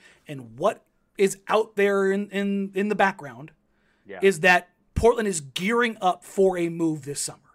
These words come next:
Speaker 1: or moves because they have access to everything. The flip side of this is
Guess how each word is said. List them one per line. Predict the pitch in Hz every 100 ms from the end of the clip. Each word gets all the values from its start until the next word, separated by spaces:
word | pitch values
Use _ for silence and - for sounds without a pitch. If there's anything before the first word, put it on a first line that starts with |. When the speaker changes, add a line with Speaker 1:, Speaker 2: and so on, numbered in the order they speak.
| _ _ _
Speaker 1:
or | - 202
moves | 196 202 202 202 180 - - - - _ _ _ _ _ _ _ _ _ -
because | 208 226 202
they | 208 220
have | 202 202 190
access | 190 - - 196
to | - 202 196
everything. | 185 196 165 147 - _ _ _ _ _ _ _ _ _ _ _ _ _ _ _ _ _ _ _
The | 151
flip | 247 330
side | 254
of | 208
this | 185
is | 165 156